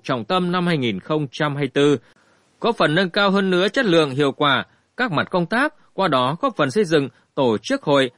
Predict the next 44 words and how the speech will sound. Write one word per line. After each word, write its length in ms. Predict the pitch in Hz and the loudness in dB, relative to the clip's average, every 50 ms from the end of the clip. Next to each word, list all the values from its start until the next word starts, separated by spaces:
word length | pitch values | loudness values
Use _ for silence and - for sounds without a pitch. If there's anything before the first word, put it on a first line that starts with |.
| _ - | _ -6
ngày 240 | 135 151 151 151 | -2 -2 -2 -2
càng 360 | 139 - 156 156 147 139 139 127 | -2 -2 -2 -2 -2 -2 -4 -4
vững 220 | - 143 196 240 196 | -4 -2 -2 0 0
mạnh, 160 | 156 143 127 - | 0 -2 -2 -4
toàn 180 | - 135 131 120 | -4 -4 -4 0
diện. 260 | 127 147 143 131 113 - _ _ _ _ _ _ _ _ _ _ _ _ | 0 0 0 0 -2 -8 _ _ _ _ _ _ _ _ _ _ _ _
Nhân 280 | - 151 175 214 220 196 | -4 -2 0 0 0 0
dịp 180 | 160 151 127 | 0 -2 0
này, 260 | 127 139 135 135 127 120 _ _ _ _ _ _ _ _ _ _ _ - | 0 0 -2 -2 -2 -6 _ _ _ _ _ _ _ _ _ _ _ -2
hội 140 | 160 160 | 0 0
nghị 260 | 147 160 156 151 143 - _ _ | 2 2 0 0 -2 -4 _ _
đã 360 | - 160 156 156 151 190 240 233 | -12 -8 -6 -4 -2 -2 -4 -4
trao 280 | - - 214 202 202 196 | -6 -4 -2 -2 -2 0
bằng 240 | 160 143 131 123 117 | 0 -2 -2 -2 -4
khen 320 | - 175 185 190 185 175 160 - | -4 -4 -2 -2 -2 -2 -4 -6
của 280 | _ 139 127 123 113 107 | _ 0 0 2 0 0
Ban 260 | 117 139 180 185 180 | -2 -4 -4 -4 -4
chấp 220 | - - 247 - | -4 -4 -6 -4
hành 260 | - 147 127 123 117 110 | -2 -2 -2 -2 -2 -4
Trung 260 | - - 190 180 180 | -2 -2 0 0 0
ương 100 | 180 165 | 0 0
Hội 240 | 147 143 135 127 120 | 2 2 2 2 0
Người 280 | 110 113 123 123 117 | -2 0 2 2 2
Cao 160 | - - 190 | 2 -2 -4
Tuổi 180 | 180 - 135 104 | -2 0 0 0
Việt 180 | 98 113 107 110 | 0 -2 -2 -2
Nam 280 | 135 165 170 165 156 - - _ _ _ _ _ | 0 0 0 0 -2 -6 -10 _ _ _ _ _
cho 180 | - 220 214 202 | -6 -4 -2 0
mười 260 | 180 160 147 135 127 | 2 2 2 2 2
tập 160 | 139 135 - - | 0 -4 -4 -2
thể, 280 | 151 139 127 113 98 95 | 0 0 0 0 -2 -4
mười 240 | 107 117 123 123 113 | -4 -2 0 0 0
cá 140 | - 147 190 | 0 -2 -2
nhân, 300 | 190 160 170 170 160 143 - _ _ _ _ _ _ _ | 0 0 0 0 -2 -4 -8 _ _ _ _ _ _ _
tặng 160 | 170 170 151 | -4 -4 -2
cờ 200 | 143 156 156 156 | -2 0 0 0
đơn 160 | 175 214 185 | 0 -2 -2
vị 220 | 156 165 151 139 120 | 0 0 0 0 -2
xuất 220 | - - 254 247 | -2 -4 -4 -4
sắc 240 | - 277 285 285 - | -4 -6 -8 -6 -6
dẫn 200 | - 180 233 208 | -6 -4 -2 0
đầu 260 | 160 156 147 139 120 - _ | 2 2 2 0 -2 -4 _
toàn 200 | 139 139 135 117 | -6 -6 -4 -2
tỉnh. 320 | - 151 139 123 98 80 | 0 0 0 0 -2 -6